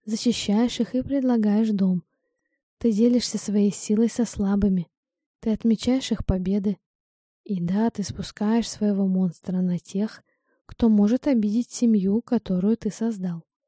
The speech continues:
Но это важное качество, и люди благодарны тебе, потому что оно необходимо для поддержания мира». Думаю, ты достиг идеального сочетания.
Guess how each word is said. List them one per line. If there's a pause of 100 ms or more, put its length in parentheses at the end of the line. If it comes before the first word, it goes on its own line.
(720)
Но
это
важное
качество, (480)
и
люди
благодарны
тебе,
потому
что
оно
необходимо
для
поддержания
мира». (1080)
Думаю,
ты
достиг
идеального
сочетания.